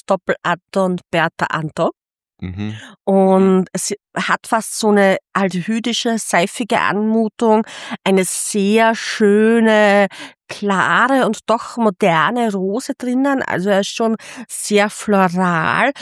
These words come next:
Speaker 1: Für einen Arèche Le Doré Duft meiner Meinung nach auch sehr feminin angehaucht. Mm, er erfreut sich ja nicht so großer Beliebtheit bei den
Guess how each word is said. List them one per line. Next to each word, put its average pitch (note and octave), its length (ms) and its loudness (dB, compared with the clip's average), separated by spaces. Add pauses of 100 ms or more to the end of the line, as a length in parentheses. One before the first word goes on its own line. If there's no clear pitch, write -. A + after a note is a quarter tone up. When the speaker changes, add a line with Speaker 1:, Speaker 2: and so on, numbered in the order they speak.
(240)
Speaker 1:
Für - 380 0
einen G#3+ 300 2
Arèche G3+ 580 0
Le C4 60 2
Doré A3 460 2
Duft - 340 -8
meiner F#3+ 260 2
Meinung A3+ 320 0 (160)
nach G3+ 420 0
auch G3 280 0 (160)
sehr D4 720 0 (500)
feminin G#3+ 1300 4
angehaucht. C4 1300 0 (520)
Mm, B3+ 340 4 (720)
er G#3+ 160 2
erfreut A#3 500 0
sich - 200 -4
ja B3+ 100 2
nicht C#4 420 -2
so C4 400 0
großer B3+ 540 -2
Beliebtheit A#3 880 0
bei A3+ 180 2
den A#3 480 2